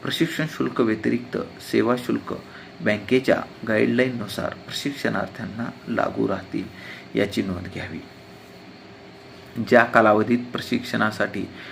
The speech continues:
शुल्क जमा केले आहे, त्याच कालावधीसाठीचे ते मर्यादित असेल. म्हणजे असं होणार नाही, नाही की यावेळेस मी प्रशिक्षण शुल्क भरलेलं आहे आणि मी पुढल्या वर्षी हे प्रशिक्षण पूर्ण करणार आहे, असं होणार नाही.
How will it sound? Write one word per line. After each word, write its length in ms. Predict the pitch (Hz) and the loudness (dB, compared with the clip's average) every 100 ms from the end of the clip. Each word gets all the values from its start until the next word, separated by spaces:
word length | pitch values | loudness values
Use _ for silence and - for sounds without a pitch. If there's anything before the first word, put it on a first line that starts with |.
| - - | -16 0
शुल्क 260 | - 139 139 | 6 8 8
जमा 360 | 117 117 110 113 | 8 6 4 2
केले 360 | - 107 101 90 | 2 2 2 0
आहे, 320 | 95 92 98 - - - - - | -2 -2 -4 -6 -14 -16 -16 0
त्याच 320 | 123 127 139 | 6 6 4
कालावधीसाठीचे 1000 | - 113 107 98 113 95 - 87 92 - 113 | 2 4 6 6 4 0 -2 -2 -2 -4 -2
ते 60 | 131 | -2
मर्यादित 540 | 110 95 85 92 90 | 0 0 -2 -4 -6
असेल. 320 | 87 - - - - - - | -8 -8 -10 -10 -14 -16 -12
म्हणजे 160 | - 107 | 0 4
असं 220 | 101 117 | 6 6
होणार 320 | 110 113 113 | 4 6 6
नाही, 140 | 110 113 | 4 2
नाही 260 | 113 113 | -2 -4
की 280 | 107 110 113 113 - - - | -4 -2 -2 -4 -12 -16 2
यावेळेस 340 | 113 110 113 - | 6 8 6 2
मी 80 | 113 | -2
प्रशिक्षण 520 | 117 104 113 - 117 | -2 -4 -4 -2 -2
शुल्क 280 | - 113 113 | -2 -2 0
भरलेलं 420 | 110 113 110 117 | 0 2 2 4
आहे 300 | 113 101 113 - - - - | 4 2 -6 -8 -16 -12 -2
आणि 140 | 113 | 2
मी 100 | 117 | 2
पुढल्या 440 | 117 - 135 143 139 | 2 2 4 6 6
वर्षी 340 | 117 - - 98 - - - | 6 2 -2 -4 -8 -6 -2
हे 40 | |
प्रशिक्षण 520 | - 110 - 113 113 | 0 0 -2 -2 -4
पूर्ण 340 | 107 104 95 95 | -4 -4 -4 -6
करणार 440 | 95 - - - | -6 -6 -6 -6
आहे, 120 | - - - | -8 -8 -8
असं 220 | 104 117 | -4 -2
होणार 460 | 95 92 95 123 - - - 101 | -2 -4 -2 -2 -2 -10 -14 -8
नाही. 340 | 95 - | -6 -6